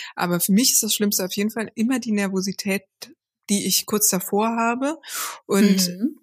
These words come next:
Speaker 1: wie immer finde ich's ganz gut zu gucken, was ist denn das Problem? Warum bin ich so nervös? Und, ähm, mir ist bewusst geworden, ich habe am meisten Probleme damit, dass meine Fehler, die ich dann da womöglich mache, sichtbar sind. Also Fehler auch, äh, im Sinne von,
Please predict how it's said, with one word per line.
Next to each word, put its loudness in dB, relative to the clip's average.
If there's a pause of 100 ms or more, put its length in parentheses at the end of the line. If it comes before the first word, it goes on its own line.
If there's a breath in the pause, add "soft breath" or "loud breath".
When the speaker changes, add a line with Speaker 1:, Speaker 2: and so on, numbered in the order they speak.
Speaker 1:
wie 2
immer 4
finde 2
ich's 4
ganz 0
gut 0
zu 0
gucken, -2
was 0
ist -4
denn 0
das 2
Problem? 4
Warum 2
bin 2
ich 0
so 0
nervös? 0
Und, -2 (480 loud breath)
ähm, -2 (240)
mir 6
ist 2
bewusst 0
geworden, 2 (840 loud breath)
ich 0
habe -4
am 0
meisten 2
Probleme 2
damit, 0
dass 0
meine 0
Fehler, 0
die -4
ich -2
dann 0
da -2
womöglich -2
mache, -4 (200)
sichtbar -2
sind. -4
Also 2
Fehler 2
auch, -2
äh, -6
im 0
Sinne 0
von, -2